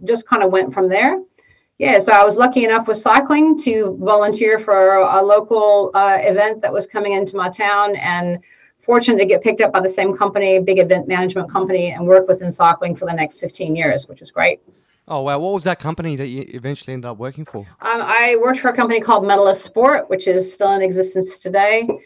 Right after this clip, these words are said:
Speaker 1: And, yeah, did a lot of work for them, uh, within the cycling and event space. So that was, uh,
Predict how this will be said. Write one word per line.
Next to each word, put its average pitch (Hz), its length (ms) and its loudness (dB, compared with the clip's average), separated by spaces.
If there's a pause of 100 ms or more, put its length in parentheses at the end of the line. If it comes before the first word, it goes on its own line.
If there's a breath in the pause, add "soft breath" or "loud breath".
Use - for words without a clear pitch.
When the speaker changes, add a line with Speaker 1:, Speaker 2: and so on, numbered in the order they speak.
(400 loud breath)
Speaker 1:
And, 180 400 0
yeah, 185 220 4
did 202 180 0
a 196 60 6
lot 190 220 6
of 185 60 4
work 185 200 4
for 208 220 2
them, 175 500 0
uh, 165 260 -2
within 185 240 2
the 175 60 -4
cycling 175 400 0
and 165 80 -4
event 156 240 -2
space. 143 400 -2
So 156 140 -2
that 190 260 0
was, 190 240 2
uh, 170 340 2